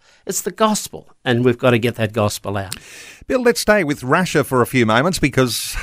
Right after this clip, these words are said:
Speaker 2: <laughs> there's big developments there.
Speaker 1: It's
Speaker 2: All sorts
Speaker 1: scary.
Speaker 2: of expectation
Speaker 1: Yeah,
Speaker 2: that,
Speaker 1: yeah.
Speaker 2: uh, Russia's about to invade Ukraine, and, uh, whether that happens or not, we'll wait and see. It could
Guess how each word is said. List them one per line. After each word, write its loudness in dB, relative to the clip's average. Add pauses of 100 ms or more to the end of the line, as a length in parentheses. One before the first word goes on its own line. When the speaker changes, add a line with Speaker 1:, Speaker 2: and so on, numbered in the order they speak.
Speaker 2:
<laughs> 0
there's -2
big -4
developments 0
there. 0
Speaker 1:
It's -10
Speaker 2:
All 2
sorts 2
Speaker 1:
scary. 2
Speaker 2:
of -2
expectation -2
Speaker 1:
Yeah, -4
Speaker 2:
that, 0
Speaker 1:
yeah. -10 (100)
Speaker 2:
uh, 4
Russia's -2
about 0
to -2
invade 2
Ukraine, 0
and, -4
uh, 4
whether 0
that 0
happens 0
or 4
not, 2
we'll -2
wait 4
and -10
see. 0
It -6
could 0